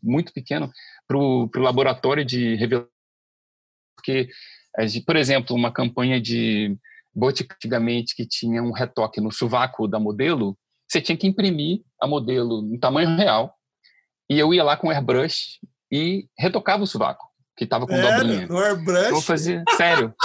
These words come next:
Speaker 1: no airbrush. E depois tinha que fotografar de novo e fazer outro cromo e depois ir pro fotolito. Então, ele, eu ia pro laboratório, eu sabia como é que revelava E seis,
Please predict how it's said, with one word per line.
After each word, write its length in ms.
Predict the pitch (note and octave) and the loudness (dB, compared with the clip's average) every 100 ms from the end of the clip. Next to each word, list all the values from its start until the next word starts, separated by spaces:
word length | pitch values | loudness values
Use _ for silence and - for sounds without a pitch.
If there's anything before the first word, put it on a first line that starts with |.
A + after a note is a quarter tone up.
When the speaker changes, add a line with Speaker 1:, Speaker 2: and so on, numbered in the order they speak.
| - - - - | -2 -4 -10 0
Speaker 1:
no 80 | F3 | 2
airbrush. 560 | G3 E3 D#3 - - _ _ _ - | 4 4 4 0 -10 _ _ _ 0
E 160 | D3 D#3 | 2 4
depois 260 | D3+ F3+ | 4 2
tinha 120 | G3 F#3 | 2 0
que 40 | |
fotografar 600 | G3 F#3 E3 E3 - F#3 | 0 2 2 2 2 2
de 100 | F#3 | 2
novo 240 | D#3 F#3+ | 2 0
e 60 | G#3+ | 0
fazer 180 | E3+ D3 | 0 2
outro 260 | G#3+ C4 | 0 0
cromo 360 | - E3 G#3 B3+ | -4 0 2 2
e 20 | |
depois 420 | G3 - G#3+ A3 | 0 2 2 2
ir 200 | F3 G#3+ | 2 0
pro 200 | G#3+ G3+ | 0 -2
fotolito. 640 | F#3+ F#3 G3 F3+ D3+ - - | -2 -2 -2 -2 -4 -8 -8
Então, 420 | C#3 C3 G#3 A3+ - | -4 -2 0 -2 0
ele, 320 | F3 G#3+ G#3 | 2 2 2
eu 220 | D3 C3+ E3+ | 0 2 2
ia 120 | E3+ | 2
pro 160 | E3 | 0
laboratório, 760 | C#3 B2 C3+ C#3+ C#3 C3 B2 A#2+ | 2 2 2 0 0 0 2 0
eu 60 | - | -2
sabia 300 | A#2+ B2 C3+ | -4 -2 -2
como 160 | A#2 | -4
é 40 | A2 | -4
que 100 | B2+ | -4
revelava 380 | B2 A2 G#2 | -2 -2 -2
E 40 | B2+ | -4
seis, 520 | - B2 A#2+ A2+ | -2 -2 -2 -4